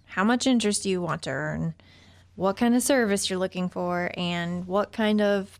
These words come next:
penalties you are willing, I guess, to sacrifice <laughs> depending on the product. We talked about basic bank products like checking accounts, which aren't,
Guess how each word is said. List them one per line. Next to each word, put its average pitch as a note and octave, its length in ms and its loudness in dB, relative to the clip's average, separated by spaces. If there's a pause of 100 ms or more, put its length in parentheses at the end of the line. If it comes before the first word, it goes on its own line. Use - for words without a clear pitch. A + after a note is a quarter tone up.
penalties E3 1080 -4 (420)
you E3 480 -4
are D#3 720 -4
willing, G3 560 2
I F3 80 -4
guess, G#3 380 -4
to F#3 60 -8
sacrifice A3+ 720 -4
<laughs> - 0 -
depending G#3+ 400 2
on F#3 100 0
the F#3 60 -2
product. - 460 -2
We G#3 80 2
talked G#3+ 360 0
about G#3 340 2 (380)
basic A#3 440 2
bank G#3+ 380 0
products G3+ 680 2
like G3+ 300 0
checking B3 380 2
accounts, A3+ 480 2
which G#3 160 0
aren't, G3 320 0